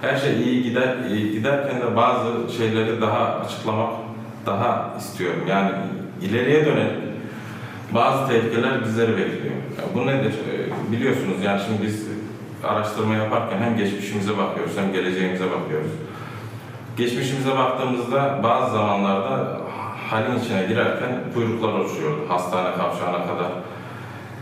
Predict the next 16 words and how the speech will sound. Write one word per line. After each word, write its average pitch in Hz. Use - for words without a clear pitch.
bu 110
tip -
şeyler 104
oluşuyordu. 101
Şimdi 113
bu 143
yıl 143
bu, 139
böyle 139
bir -
şey 151
oluşmadı. 107
Gerek 117
iklim 120
şartlarından 95
dolayı 85